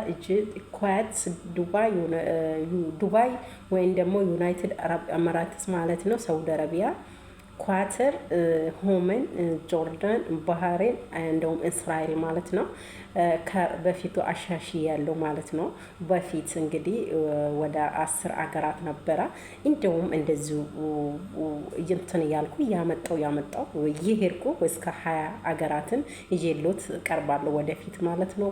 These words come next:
አድማጮቻችን እንግዲህ ከተመቻችሁ ቀን በቀን፣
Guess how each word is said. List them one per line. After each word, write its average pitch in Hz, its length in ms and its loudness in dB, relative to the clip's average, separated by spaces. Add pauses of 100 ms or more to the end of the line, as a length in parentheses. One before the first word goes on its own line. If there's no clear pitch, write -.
አድማጮቻችን 214 800 -2 (360)
እንግዲህ 160 320 0
ከተመቻችሁ 165 800 -4 (100)
ቀን 156 240 -6
በቀን፣ 156 400 -2